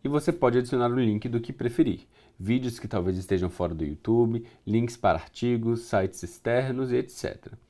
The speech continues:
Vou colocar um link de um livro intitulado Sobre Fotografia, da Susan Sontag, disponibilizado para uso não comercial pela Lê Livros e pela Rede Mobilizadores de Incentivo à Prática Social. Vou adicionar mais material, desta vez um arquivo.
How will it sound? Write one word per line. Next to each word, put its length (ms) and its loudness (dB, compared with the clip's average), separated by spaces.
Vou 200 4
colocar 340 6
um 140 6
link 260 2
de 80 0
um 80 4
livro 240 4
intitulado 640 6
Sobre 360 2
Fotografia, 840 2
da 140 4
Susan 300 2
Sontag, 600 4
disponibilizado 800 6
para 240 8
uso 180 2
não 160 4
comercial 460 4
pela 220 4
Lê 200 4
Livros 400 2
e 60 -2
pela 240 4
Rede 200 0
Mobilizadores 720 2
de 100 -2
Incentivo 420 -2
à 40 -2
Prática 340 2
Social. 540 -4
Vou 160 6
adicionar 440 4
mais 220 4
material, 460 4
desta 280 -2
vez 480 -2
um 120 2
arquivo. 520 -2